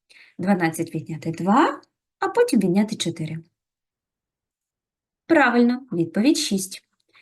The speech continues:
Наступний стовпчик спробуйте виконати самостійно, а потім звіримось. Поставте на паузу і попрацюйте усно. Перевіряємо.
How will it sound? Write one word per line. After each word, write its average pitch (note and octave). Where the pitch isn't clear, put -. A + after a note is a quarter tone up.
Наступний F3+
стовпчик C4
спробуйте F#3
виконати B3+
самостійно, F#3+
а B3
потім A#4
звіримось. E3+
Поставте E3
на E3
паузу C#4
і G3+
попрацюйте F#3
усно. E3+
Перевіряємо. G3